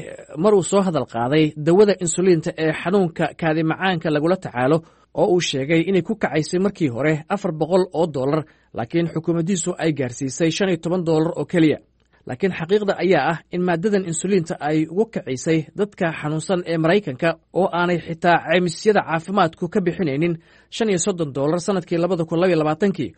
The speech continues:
oo uu xitaa Biden saxiixay sharcigii dhimista sicir bararka. Dhinaca ilma iska soo ridista ama dhicisinta maruu ka hadlayay, madaxweyne Trump waa uu ka been sheegay. Waxa uu ku eedeeyey siyaasadaha dimuqraadiyiinta iyo madaxweyne Biden xukuumaddiisa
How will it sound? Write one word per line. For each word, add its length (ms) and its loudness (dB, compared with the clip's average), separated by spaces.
oo 160 0
uu 100 4
xitaa 340 0
Biden 300 4
saxiixay 420 -2
sharcigii 380 0
dhimista 460 0
sicir 320 -10
bararka. 360 0
Dhinaca 400 2
ilma 220 0
iska 200 -8
soo 180 0
ridista 460 2
ama 200 0
dhicisinta 540 0
maruu 240 4
ka 120 -2
hadlayay, 360 4
madaxweyne 420 2
Trump 380 2
waa 180 4
uu 80 -2
ka 100 -4
been 180 0
sheegay. 340 0
Waxa 140 -2
uu 60 0
ku 120 -8
eedeeyey 320 4
siyaasadaha 500 -2
dimuqraadiyiinta 880 0
iyo 200 -6
madaxweyne 420 0
Biden 500 2
xukuumaddiisa 640 0